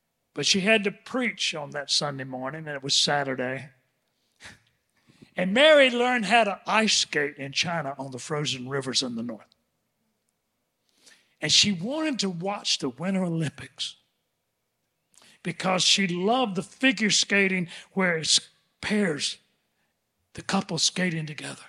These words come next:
And she wanted to watch it so bad that she, she said, "I closed my Bible and I turned on that wicked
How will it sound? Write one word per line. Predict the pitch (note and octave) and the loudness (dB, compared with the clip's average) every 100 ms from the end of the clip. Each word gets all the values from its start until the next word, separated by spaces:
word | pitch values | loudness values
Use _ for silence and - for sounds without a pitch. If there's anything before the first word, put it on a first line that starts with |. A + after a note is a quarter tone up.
| _ _ _ _ _ _ _ _ _ _ _ _ - | _ _ _ _ _ _ _ _ _ _ _ _ 0
And | F#3+ | 2
she | G#3 | 4
wanted | G#3 D#4 D4 | 2 2 4
to | B3 | 4
watch | C4 C#4+ - | 4 4 2
it | B3+ | 0
so | G3+ B3 A#3 | 0 0 -2
bad | F3+ B3 A#3+ | -2 -2 -2
that | G3 G3 | -4 -2
she, | - G#3+ - _ _ _ _ - | 0 -2 -6 _ _ _ _ -18
she | - D4 | -10 -4
said, | - A#3 G3+ _ _ _ _ _ _ _ _ _ _ _ _ - | -2 -2 -6 _ _ _ _ _ _ _ _ _ _ _ _ -18
"I | |
closed | - - D4+ D#4 - - | -14 -8 -6 -2 -4 -4
my | C#4+ - | -12 -12
Bible | - C#4+ E4 - F#4 _ _ _ _ _ _ _ _ _ _ _ _ | -12 -12 -12 -12 -14 _ _ _ _ _ _ _ _ _ _ _ _
and | D#4+ | -4
I | D#4 - | -4 -6
turned | D#4 D4+ D4 C#4+ | -10 -8 -8 -8
on | C#4+ C4+ C#4 | -8 -10 -12
that | C4+ _ - | -14 _ -6
wicked | D#4 - | -6 -8